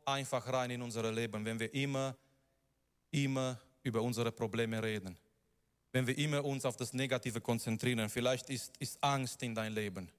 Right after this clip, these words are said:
Lasst uns heute Morgen mit Gottes Hilfe, alleine schaffen wir es nicht. Lasst uns heute Morgen das alles rausschmeißen.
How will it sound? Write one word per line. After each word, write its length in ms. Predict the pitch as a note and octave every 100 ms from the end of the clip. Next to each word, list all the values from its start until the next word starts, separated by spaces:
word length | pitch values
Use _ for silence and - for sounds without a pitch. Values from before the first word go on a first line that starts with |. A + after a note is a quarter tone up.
| _ _ _ _ _ _ _ _ _ _
Lasst 220 | - E3+ E3
uns 140 | D#3
heute 240 | D#3 D3+ C#3
Morgen 340 | C#3 C#3+ C3
mit 140 | C3 A2+
Gottes 360 | D#3+ - B2
Hilfe, 300 | D3 C3+ B2
alleine 260 | A#2+ C#3+ C3
schaffen 380 | - C3 B2 A#2
wir 80 |
es 100 | A2+
nicht. 380 | A#2+ A2+ - - _ _ _ _ _ _
Lasst 240 | D3 F3+
uns 200 | E3+ D#3
heute 240 | D#3+ D3+ D3
Morgen 340 | C#3+ D3 C3
das 180 | B2+ - -
alles 480 | C#3+ B2+ A2+ - -
rausschmeißen. 840 | A#2+ C#3 C3 - A#2+ G2+ F#2 F2+